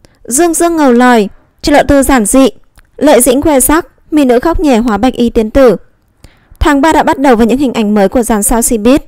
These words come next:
Hôm nay cả chị Lợi Dĩnh, La Chat, chị Lộ Tư hay Dương Dương đều có ảnh mới. Bên cạnh đó, bộ phim Bảy Kiếp Không May đã tung poster chính thức siêu đẹp mắt.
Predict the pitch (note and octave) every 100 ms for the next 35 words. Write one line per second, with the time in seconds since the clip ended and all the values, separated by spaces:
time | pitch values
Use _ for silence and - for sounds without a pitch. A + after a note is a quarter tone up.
0 | _ _ - D#4 D4 C#4 B3+ - B3 G3
1 | A#3+ A3+ C#4 B3 - C4 - A3+ F#3+ -
2 | A3 B3+ G#3 A3+ G#3+ - G#3+ G3 F#3 F#3
3 | - F#3 F#3 F#3 A3 - _ - - -
4 | D#4 D#4+ B3+ A#3 G#3+ C4+ - B3+ B3 -
5 | A#3 D4+ B3+ A#3+ A#3 F#3+ A#3+ A3 A3+ C4
6 | - G#3 - F3 A#3+ B3 - F#3+ F3+ -
7 | A3